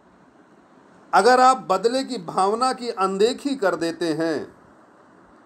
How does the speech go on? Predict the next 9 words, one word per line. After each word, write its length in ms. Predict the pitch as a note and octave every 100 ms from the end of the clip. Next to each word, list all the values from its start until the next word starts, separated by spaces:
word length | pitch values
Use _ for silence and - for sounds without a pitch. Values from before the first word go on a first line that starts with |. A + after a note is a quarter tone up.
| - - - - - - - -
यदि 280 | C3 D3+ E3
आप 220 | E3 E3
अपने 280 | D#3 D3 D#3
शत्रु 340 | - D3+ D3+
को 160 | C#3 C#3+
क्षमा 440 | - - E3 F3
कर 200 | C3+ B2
देते 300 | A#2 A#2 A2+
हैं, 640 | A#2 A2 A#2+ G#2 D#2+ -